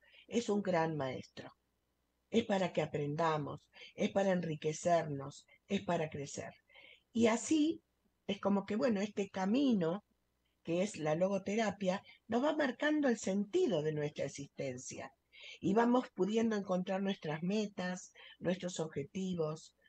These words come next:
nuestros propósitos. Así es como de pronto en este momento de mi vida lo vivo, ¿no? Tomando conciencia de que la vida, eh, no es solamente teoría, porque a veces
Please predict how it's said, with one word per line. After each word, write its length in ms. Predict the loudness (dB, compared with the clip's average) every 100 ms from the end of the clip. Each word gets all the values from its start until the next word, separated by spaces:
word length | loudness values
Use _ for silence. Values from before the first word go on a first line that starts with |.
| _
nuestros 320 | -4 -2 -4 -4
propósitos. 920 | -6 -4 -4 -4 -12 -14 -16 -18 _ _ _ _ _ -20 _ _
Así 260 | -6 -2 -2
es 80 | 0
como 380 | 0 2 0 -2
de 140 | -4
pronto 540 | 0 0 0 0 -2 -4 -18 -12
en 180 | -4 0
este 240 | 0 2
momento 640 | 0 2 4 6 4 2 0
de 120 | -2
mi 180 | -2 -2
vida 320 | -2 0 0
lo 140 | 0
vivo, 340 | 0 -2 -4 -4
¿no? 260 | -2 -4 -6 -14 -20 _
Tomando 440 | -2 0 2 2 0
conciencia 680 | 0 -2 0 -2 0 -2
de 140 | -2 -2
que 100 | 0
la 140 | 0
vida, 480 | 0 0 0 -2 -6 _ _ -8
eh, 320 | -4 -4 -4 -4
no 180 | 2 4
es 180 | 4 2
solamente 600 | 2 4 4 0 -2 -2
teoría, 680 | 2 4 4 2 2 0 -6 -18 -10
porque 220 | -6 0 0
a 40 |
veces 440 | 0 0 -2 -4